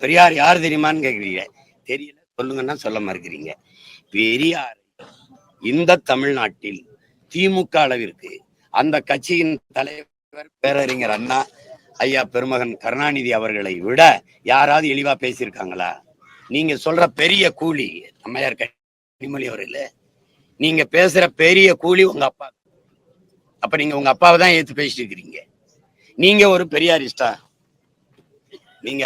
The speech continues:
அம்மையார் சார்பா கேள்வி எழுப்புனவர் நீங்க. உங்களையே நான் கனிமொழியாவே நினைச்சு கேள்வி கேட்கிறேன். நீங்க ஒரு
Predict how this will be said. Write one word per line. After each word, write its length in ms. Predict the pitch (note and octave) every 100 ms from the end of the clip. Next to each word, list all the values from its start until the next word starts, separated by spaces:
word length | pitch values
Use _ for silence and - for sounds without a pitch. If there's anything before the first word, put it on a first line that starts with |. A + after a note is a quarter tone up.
| A#2
அம்மையார் 360 | C#3 D3+ C3
சார்பா 260 | C#3 C#3 C#3+ C#3
கேள்வி 240 | D3 C#3+ B2
எழுப்புனவர் 400 | G2 A#2+ A#2+ G#2
நீங்க. 180 | G#2 F#2 F2 -
உங்களையே 320 | C3+ D3+ D3+ D#3
நான் 160 | B2+ A2+
கனிமொழியாவே 480 | B2+ D3 D3 D3 D3
நினைச்சு 240 | B2 A2 G2+
கேள்வி 160 | G2 F2
கேட்கிறேன். 340 | D#2 D2+ _ _ - - - _ - - - F#3
நீங்க 220 | F#3+ F3 F3
ஒரு 120 | C#3+